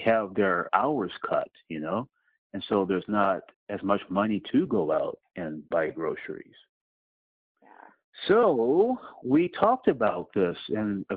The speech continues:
Speaker 1: few other topics with Melissa Oishi, who is the clinical and research dietitian at O U Health Sciences Center. And I think that you and, and everyone out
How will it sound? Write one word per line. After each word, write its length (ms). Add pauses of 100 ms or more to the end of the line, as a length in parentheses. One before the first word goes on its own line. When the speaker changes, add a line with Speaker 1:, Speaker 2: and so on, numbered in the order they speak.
Speaker 1:
few 300
other 260
topics 560 (480)
with 300 (160)
Melissa 540
Oishi, 640 (420)
who 320
is 320 (120)
the 420 (260)
clinical 720 (300)
and 200
research 440 (120)
dietitian 800 (100)
at 140 (100)
O 140
U 260
Health 200 (100)
Sciences 480
Center. 340 (560)
And 120
I 80
think 500
that 240
you 500 (200)
and, 500
and 160
everyone 400
out 240